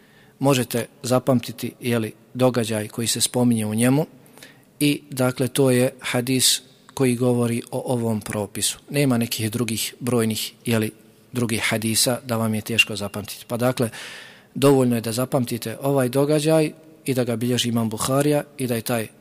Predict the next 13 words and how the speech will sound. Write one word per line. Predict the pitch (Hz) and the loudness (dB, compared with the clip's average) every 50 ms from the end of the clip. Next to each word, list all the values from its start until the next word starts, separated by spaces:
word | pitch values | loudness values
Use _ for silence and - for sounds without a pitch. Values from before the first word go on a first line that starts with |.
| _ | _
dakle, | - 117 110 - 110 | -8 -8 -6 -6 -8
hadis | - - 120 110 110 101 - - | -6 -6 -6 -6 -6 -6 -6 -6
vjerodostojan, | 110 110 110 107 113 127 135 131 - - 147 135 127 120 120 - - | -6 -6 -6 -4 -2 -2 0 0 0 0 2 2 2 0 -2 -4 -10
kao | - - 127 120 110 107 | -4 -2 -2 -2 0 -2
što | - - - 117 110 107 - _ _ _ _ _ _ - | -4 -4 -4 -4 -6 -8 -10 _ _ _ _ _ _ -8
je | - 117 110 107 104 - - - _ _ - | -4 -4 -2 -2 -4 -8 -14 -20 _ _ -10
vjerodostojno | - 117 117 117 117 104 117 117 120 117 - - - 120 110 110 | -4 -2 0 0 0 0 0 0 0 0 0 0 0 -2 -2 -2
i | 107 110 | -2 -2
jasno | 117 120 - - - 113 | -2 0 0 -2 -2 -2
sunce | - - - 123 117 107 - - 107 107 - - - _ - - - | -4 -4 -2 -2 -2 -2 -4 -4 -6 -8 -14 -20 -20 _ -18 -10 -10
u | 131 | -6
pobijela | - - 123 110 113 117 120 117 113 110 | 0 0 0 2 2 2 0 2 0 0
dana, | 107 123 127 135 139 143 143 | 0 0 2 2 2 0 -2